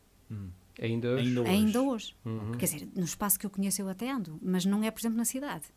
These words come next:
Speaker 2: Hum.
Speaker 1: Pois.
Speaker 3: Porque eles, eh, eu, eu deixei de o fazer na altura certa. Entretanto, agora numa, numa fase já, já mais, eh, mais próxima, eu já tentei fazê-lo.
Speaker 1: Uhum.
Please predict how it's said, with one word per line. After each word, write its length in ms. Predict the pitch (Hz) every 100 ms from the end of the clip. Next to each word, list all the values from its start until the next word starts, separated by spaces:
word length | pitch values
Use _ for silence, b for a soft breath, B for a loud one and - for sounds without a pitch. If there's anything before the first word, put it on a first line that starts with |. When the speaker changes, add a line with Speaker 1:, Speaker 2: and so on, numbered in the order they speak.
| _
Speaker 2:
Hum. 220 | 117 113 98 -
Speaker 1:
Pois. 140 | 104 92
Speaker 3:
Porque 300 | 269 - 269
eles, 500 | 190 233 240 - -
eh, 260 | 214 208 202
eu, 120 | 233 -
eu 80 | 233
deixei 260 | 247 269
de 80 | 254
o 40 |
fazer 300 | 226 226 208 233
na 140 | 233
altura 280 | 196 190 180
certa. 420 | - 240 175 156 143 - - - _ - B B B
Entretanto, 440 | 208 202 214 202
agora 200 | 185 185
numa, 220 | 180 180 185
numa 220 | 180 170
fase 360 | 180 175 170
já, 260 | 170 170 170
já 140 | 165 175
mais, 440 | 170 170 156 - -
eh, 340 | - - -
mais 220 | 185 180
próxima, 340 | - 185 190 196
eu 100 | 202
já 120 | 214
tentei 320 | 208 190 185
fazê-lo. 440 | 185 170 170 165 180 - _ -
Speaker 1:
Uhum. 340 | 117 107 101